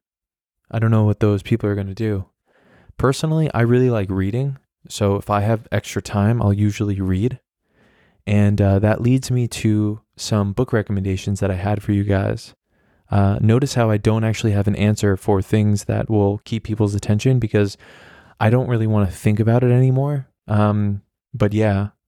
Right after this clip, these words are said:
uh, I have some book recommendations in case you are looking for some. Uh, so there's gonna be a lot because now that I'm mobile, I can actually walk around my, my flat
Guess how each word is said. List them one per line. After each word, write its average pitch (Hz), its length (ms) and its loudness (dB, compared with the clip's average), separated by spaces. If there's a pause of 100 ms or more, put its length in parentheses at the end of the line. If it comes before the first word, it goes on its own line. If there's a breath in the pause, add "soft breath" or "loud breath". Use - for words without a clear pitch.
(100)
uh, 104 380 2
I - 60 -2
have 117 140 0
some 110 140 0
book 110 160 0
recommendations 104 680 0
in 104 100 -4
case 123 340 0
you 107 120 2
are 101 80 2
looking 104 360 -2
for 95 120 -4
some. 110 360 -6 (1200 soft breath)
Uh, 104 440 2
so 107 500 0 (200)
there's 113 220 2
gonna 135 160 2
be 139 160 2
a 104 80 2
lot 98 320 -2
because 101 340 0
now 104 200 2
that 117 100 2
I'm 104 160 4
mobile, 98 480 2
I 101 120 -2
can 101 120 -4
actually 101 300 0
walk 98 440 0
around 101 300 2
my, 95 280 -2 (100)
my 98 160 4
flat 104 400 -4